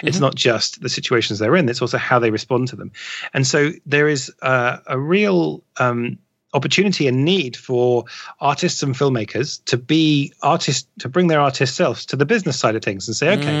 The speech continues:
Speaker 2: Mm-hmm.
Speaker 1: exactly as you laid out, here are two things I want to do. I want to have this, this, uh, level of nudity for this audience or for this purpose, but actually there's this other business reason not to." Okay,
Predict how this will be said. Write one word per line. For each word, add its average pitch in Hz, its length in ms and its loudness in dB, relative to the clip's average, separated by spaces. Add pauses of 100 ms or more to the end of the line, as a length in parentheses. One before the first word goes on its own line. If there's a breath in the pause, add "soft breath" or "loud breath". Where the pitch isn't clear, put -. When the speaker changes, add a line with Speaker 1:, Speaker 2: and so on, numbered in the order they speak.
Speaker 2:
Mm-hmm. 156 340 -2
Speaker 1:
exactly 202 380 0
as 175 100 2
you 180 60 4
laid 190 180 2
out, 220 240 0
here 185 180 2
are 185 60 4
two 175 300 0
things 151 260 0
I 131 80 4
want 127 200 0
to 131 60 -8
do. 139 300 0 (260 loud breath)
I 135 100 2
want 165 180 2
to 156 60 -6
have 139 200 0
this, - 320 -4 (140)
this, - 580 -4
uh, 110 380 -2
level 120 240 2
of 110 60 2
nudity 127 520 0 (320 loud breath)
for 123 140 0
this 131 200 2
audience 110 400 0
or 143 60 2
for 117 80 0
this 113 160 4
purpose, - 400 -2 (380 loud breath)
but 135 100 4
actually 139 460 0
there's 120 260 -2
this 113 220 -6
other 143 320 2
business 113 400 -2
reason 110 280 0
not 113 260 0
to." 117 280 -4 (160)
Okay, 175 380 2